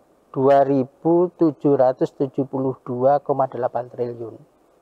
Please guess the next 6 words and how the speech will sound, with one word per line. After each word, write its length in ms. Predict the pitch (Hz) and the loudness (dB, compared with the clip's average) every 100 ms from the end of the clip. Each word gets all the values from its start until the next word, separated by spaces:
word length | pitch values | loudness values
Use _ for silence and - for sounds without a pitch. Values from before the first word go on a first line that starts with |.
| _ 151 | _ -4
Nah, 140 | 147 - _ - | -4 -4 _ 0
dasar 320 | 143 185 175 | 2 2 0
perhitungan 840 | 180 147 135 175 165 127 120 127 - _ _ _ _ _ 131 | -2 -2 -4 -2 -2 -4 -6 -14 -20 _ _ _ _ _ -12
year 400 | 135 147 151 151 | 0 2 2 2
on 400 | 165 151 143 123 | 0 0 -4 -2
year, 400 | 123 117 165 | 2 2 0